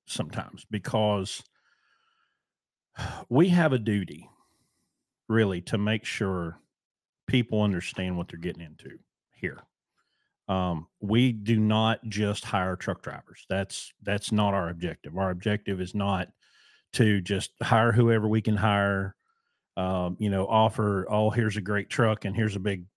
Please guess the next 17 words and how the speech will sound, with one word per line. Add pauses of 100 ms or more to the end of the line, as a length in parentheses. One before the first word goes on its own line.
(440)
uh,
benefits
package
and
a, (200)
and
a
pay
package." (100)
That's
not
what
we're
about. (400)
We
are
about